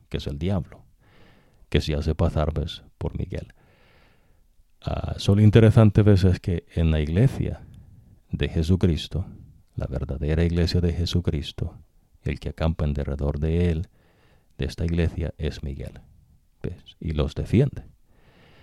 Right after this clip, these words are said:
Eh, pero Miguel, ¿ves?, no está con un pueblo específico en este tiempo, sino con los hijos de Dios en todas partes del mundo que han decidido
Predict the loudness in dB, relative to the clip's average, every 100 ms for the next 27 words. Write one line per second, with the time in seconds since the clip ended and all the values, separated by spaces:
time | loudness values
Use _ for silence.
0 | -20 -20 _ _ -20 _ -20 _ _ _
1 | _ _ -6 0 0 2 2 4 4 4
2 | 2 2 2 0 0 -4 -2 -2 -2 -4
3 | -6 -4 -4 -8 -8 -4 -2 -2 -4 -10
4 | -20 -20 -20 _ _ _ _ _ _ -6
5 | -2 0 0 -2 -12 -12 -14 -12 -14 -14
6 | -20 -20 -20 _ _ _ _ _ -12 -6
7 | -4 -4 -2 0 2 2 0 0 0 2
8 | 2 2 0 -4 -20 _ _ _ _ -10
9 | -6 -2 -2 -4 -4 -2 -2 0 2 4
10 | 4 4 2 -2 -6 -6 -6 -4 0 0
11 | 0 -2